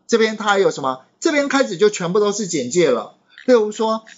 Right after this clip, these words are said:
通常在这个时候我们会放的是图片，图片，例如说，或者是说它在这里面有没有一些什么，它为什么要研究，为什么要研究？像例如说这个关于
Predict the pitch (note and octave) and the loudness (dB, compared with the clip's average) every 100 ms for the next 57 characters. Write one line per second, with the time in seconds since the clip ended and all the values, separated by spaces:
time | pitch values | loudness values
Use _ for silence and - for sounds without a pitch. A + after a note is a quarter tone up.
0 | _ - C#4 C#4 A#3 F#3 A3 G#3+ C4 F#3+ | _ -2 0 2 0 0 0 -2 -2 -2
1 | C#3+ D#3 D3+ A3 C3+ B2 C3+ D#3 G#3 E3+ | -2 -4 0 0 0 -4 -6 -2 -2 0
2 | - G3 C3+ - B2 - - F#3+ C3 - | 0 -2 -4 -4 -2 -2 0 0 -2 -6
3 | - _ _ - - A#2+ A#2+ F#3 C3 - | -20 _ _ -20 -8 -4 0 0 0 -4
4 | _ - - _ - C3 B2+ F3 B2 - | _ -20 -20 _ -4 -2 0 0 -2 -6
5 | _ E3+ D3+ C3+ C3+ D3 D3 - - C#4 | _ 0 2 0 0 -2 -2 -12 -2 -2
6 | - F3+ B3 G#3+ G#3+ G#3+ - _ _ G#3 | -2 -6 -6 -2 -2 -2 -8 _ _ -2
7 | G#3 A3+ G#3+ G3 C#3+ F#3+ E3 B2+ D3+ F3 | 0 0 0 -2 -4 -6 -6 -4 -2 -2
8 | E3+ F3+ F3+ D3+ A#2+ B2 - _ F3+ G#3 | 0 -2 -2 -4 -6 -6 -10 _ -2 2
9 | A3 G3+ D3 D3+ F3 C#3+ C3 D3+ G#3+ F3+ | 4 2 0 -4 -2 -2 -2 0 0 0
10 | C#3+ A2 - _ _ - G#3 B2+ C#3+ E3+ | -2 -6 -12 _ _ 0 0 0 -2 -2
11 | C#3+ D3+ C#3+ A3+ G#3+ G#3 E3+ F#3+ F#3+ G#3 | -2 -2 0 0 2 2 2 -2 0 0
12 | C#3+ - _ _ _ _ _ - A#3+ A#3+ | -2 -4 _ _ _ _ _ 0 2 2
13 | A#3+ B3 F3 D#3 D3+ F3 | -4 -10 -6 -2 -2 -2